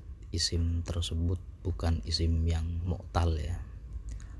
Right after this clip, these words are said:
Artinya, artinya kalimat isim yang huruf akhirnya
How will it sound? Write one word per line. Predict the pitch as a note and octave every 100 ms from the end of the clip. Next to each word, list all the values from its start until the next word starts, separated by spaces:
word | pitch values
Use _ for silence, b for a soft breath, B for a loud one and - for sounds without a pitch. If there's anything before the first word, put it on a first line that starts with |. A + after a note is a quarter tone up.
| B - -
Artinya, | E2 F2 F#2 -
artinya | F2+ F2 F2 F2 F2+ F2+
kalimat | - F2 F2+ F2+ F2 F2
isim | F2+ - G2 G2 F#2+
yang | F2+ E2+ E2+ E2
huruf | F2 E2+ E2 - E2+
akhirnya | E2+ - F2 F2 F2 F2